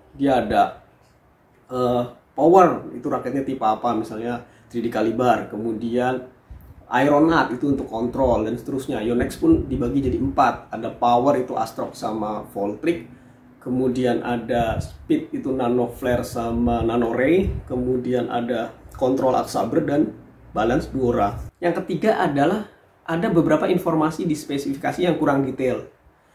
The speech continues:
Contoh beratnya. Berat itu oke lah dia tulis tiga U, empat U. Cuma biasanya raket itu ditambahin lagi tiga U berapa gram plus minus berapa.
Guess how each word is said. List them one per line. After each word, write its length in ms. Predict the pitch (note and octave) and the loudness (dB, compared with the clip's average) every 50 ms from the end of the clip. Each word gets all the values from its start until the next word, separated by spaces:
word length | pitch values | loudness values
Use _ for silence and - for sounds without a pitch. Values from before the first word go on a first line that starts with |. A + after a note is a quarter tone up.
| _ _ - | _ _ 0
Contoh 400 | D3+ D#3 D3 - F#3+ F3 C#3+ C3 | 0 2 4 4 2 2 2 0
beratnya. 640 | C#3 C#3 C#3 C3 - - D#3 C#3 A#2+ - - - - - _ - - - - _ _ _ C3+ | 0 2 4 2 4 2 2 2 2 -2 -4 -10 -20 -20 _ -20 -20 -20 -20 _ _ _ -2
Berat 320 | D3 E3 E3+ E3 E3 F3 | 4 6 6 6 6 2
itu 160 | F3+ F#3 - A#3+ | -2 -2 -2 -2
oke 320 | - E3 - - - F#3 | -2 -2 -2 2 4 4
lah 160 | E3+ C#3+ B2 | 4 4 4
dia 160 | C#3 D3+ D#3 | 2 2 2
tulis 220 | - D3 C#3 - - | 2 2 0 0 -2
tiga 320 | A#2+ G2+ A2 G2+ - - - | -4 -4 -2 -4 -4 -4 -6
U, 140 | - - | -8 -8
empat 340 | A#2 A#2+ - G2+ G2 - - | -6 -4 -4 -4 -4 -4 -4
U. 160 | F#2+ F#2+ F#2 - - _ _ - | -6 -6 -6 -6 -10 _ _ -12
Cuma 240 | - C3+ D3 E3+ F#3 | -4 -2 0 0 2
biasanya 560 | F3 D#3 C#3 C3+ - - F3 E3+ D3+ C#3 - | 2 2 0 0 -2 -2 0 0 2 0 0
raket 320 | A#2+ B2 - B2+ B2+ - B2 | -4 -4 -6 -8 -8 -8 -8
itu 540 | A#2+ - - - F#3+ G3 F#3+ F3+ - - - - | -10 -8 -6 -4 0 2 2 2 0 -2 -8 -10
ditambahin 480 | - B2 A#2+ - A#2+ B2 B2+ - C3 C3+ | -10 -10 -4 -2 0 0 0 0 0 0
lagi 320 | C#3+ D#3 E3 D3+ C#3+ C3+ | 0 2 2 2 0 -2
tiga 400 | C3+ - B2 C3+ D3 C#3 - - - F#3 | -4 -6 -6 -6 -4 -4 -6 -4 -2 -2
U 100 | F3+ - | -2 -2
berapa 360 | - - - B2 A#2+ C3 B2+ B2 | -2 -2 -2 0 0 -2 -4 -2
gram 240 | B2 D3 D#3 F3 | 0 2 2 2
plus 200 | F3 C#3 C3 - D3 | 0 -4 -6 -4 -2
minus 160 | C#3 D#3 D#3+ | -2 -2 -2
berapa. 560 | - C3 A#2+ - - - A#2 G#2+ F#2 - - | -2 -2 -2 -2 -2 0 -2 -2 -2 -4 -10